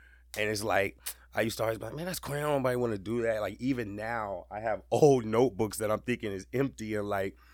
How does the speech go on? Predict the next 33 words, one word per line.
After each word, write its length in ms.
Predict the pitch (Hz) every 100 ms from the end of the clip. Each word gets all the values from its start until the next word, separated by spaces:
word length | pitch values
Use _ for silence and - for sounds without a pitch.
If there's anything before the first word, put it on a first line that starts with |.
| - - -
fifty, 420 | - - 175 - 139
sixty 380 | - 156 -
pages 440 | 127 143 127 110 104
in, 280 | 120 127 110
it's 120 | 107
just, 140 | 104
like, 160 | 107 -
a 160 | 87
random 380 | 98 110 107 98
budget. 400 | 92 120 117 127 - - - - - - - - - - -
Anyway, 600 | 180 208 127 104 98 104
so 240 | - 131 120
in 60 |
the 60 | 113
class, 520 | - 151 151 131 -
uh, 220 | 110 107
that's 260 | 104 123 -
one 100 | 135
of 60 | 107
the 160 | 107
aspects 560 | 104 107 - - 101 -
of 140 | 92
just 260 | 85 98 -
getting 240 | 110 98
better 180 | 95 101
with 220 | 98 95
your 120 | 95
money, 420 | 90 101 110 113 107 - - -
um, 260 | 104 101 104
writing 320 | 131 143 135
things 340 | - 120 110
down, 480 | 95 113 110 110 107 - -
budgeting, 580 | 90 123 110 107 104